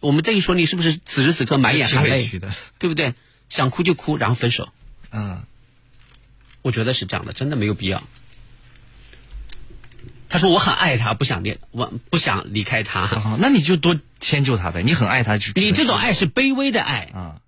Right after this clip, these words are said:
Speaker 1: 对不对？卑微的爱是得不到人的尊重的。
Speaker 2: 有个办法，你比如说，我，我现在有个小玩笑想跟你开，说，哎，我有个小玩笑想跟你开，但是你，我怕你受伤，我拿手机，手机我跟别人开去了。<laughs>
Speaker 1: 你
Speaker 2: 就刺激他一下。
Speaker 1: 你要么就是把你想说的话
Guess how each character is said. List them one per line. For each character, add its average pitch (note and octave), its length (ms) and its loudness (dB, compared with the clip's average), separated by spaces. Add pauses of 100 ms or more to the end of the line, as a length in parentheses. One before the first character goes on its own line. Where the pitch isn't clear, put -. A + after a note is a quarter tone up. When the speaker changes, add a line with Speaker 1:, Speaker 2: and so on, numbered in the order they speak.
(360)
Speaker 1:
对 F3 120 -6
不 C#3+ 40 -8
对？ - 120 -2
卑 D#4+ 240 2
微 E4+ 100 2
的 C#4 100 0
爱 C4+ 120 0
是 A3 120 -2
得 F3 200 2
不 A#3+ 60 -2
到 D4+ 100 2
人 E3 100 2
的 C#3 80 2
尊 D3 220 0
重 C#3+ 180 -2
的。 - 140 -10 (400)
Speaker 2:
有 D3+ 320 -2
个 F3 80 -2
办 C#4 200 0
法， D#3 140 0
你 E3 100 -4
比 D#3+ 80 -2
如 E3 80 -2
说， E3+ 240 -4
我， C3 100 -14
我 C3+ 360 -12
现 F#3 180 -4
在 F3+ 80 0
有 C3+ 80 -2
个 D3 60 -2
小 C3+ 160 -2
玩 G2+ 160 0
笑 D#3+ 120 0
想 G#2 140 -2
跟 A#2+ 120 -4
你 A2 60 0
开， F#2 220 -6
说， A#2+ 80 -6
哎， D4 220 2
我 C4+ 80 2
有 C4+ 80 2
个 C4 60 0
小 F#3 140 2
玩 D3 140 4
笑 B3 100 2
想 D#3 120 2
跟 D3 100 0
你 B2 80 2
开， A2 320 -4
但 D3 120 -2
是 C3+ 100 -2
你， B2 120 -2
我 A2 120 -4
怕 D3 120 -2
你 B2 100 0
受 A#2+ 180 -2
伤， G#2 220 -2
我 A#2 120 2
拿 A2 160 2
手 - 160 -2
机， A#2 60 -2
手 F#2+ 120 -4
机 F2+ 120 -4
我 G2+ 100 0
跟 B2 100 -2
别 F#2 140 -2
人 A#2 80 0
开 F#2 180 -4
去 F#2 120 -6
了。 - 100 -12 (720)
<laughs> C#5 100 4 (200)
Speaker 1:
你 F#3+ 40 2
Speaker 2:
就 G#3 180 2
刺 C4+ 120 0
激 E3 60 0
他 D3+ 120 2
一 A2 80 -2
下。 G3+ 60 2
Speaker 1:
你 G#3 100 2
要 C#4 160 2
么 A3 120 2
就 G#3 100 0
是 G3 140 0
把 C3+ 160 -2
你 F3+ 120 -2
想 - 200 -6
说 D3+ 100 -4
的 D#3 80 -2
话 B2+ 260 -2